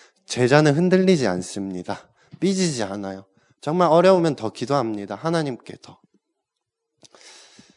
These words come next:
제자는요, 많이 있으면 많이 드립니다. 없으면 더 기도합니다.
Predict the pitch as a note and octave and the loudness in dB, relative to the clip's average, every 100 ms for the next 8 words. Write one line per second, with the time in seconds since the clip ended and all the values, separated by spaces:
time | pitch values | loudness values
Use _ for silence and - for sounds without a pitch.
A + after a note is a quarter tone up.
0 | - _ _ _ _ _ _ - B2 D3+ | -20 _ _ _ _ _ _ -6 2 4
1 | F3 D#3+ E3+ D3+ A2+ C3 E3+ G3+ G3 F3 | 6 6 4 6 8 8 8 6 4 2
2 | C3+ G#2 A2+ C3+ D#3 D#3 B2+ G#2+ G#2 G#2+ | 2 2 0 0 2 0 -2 -6 -2 -2
3 | A#2+ - G3+ G3+ E3+ A#2 A#2+ - C#3+ D#3 | -2 -4 0 0 0 0 -2 -2 0 0
4 | G#2+ F#2 - | -2 -10 -16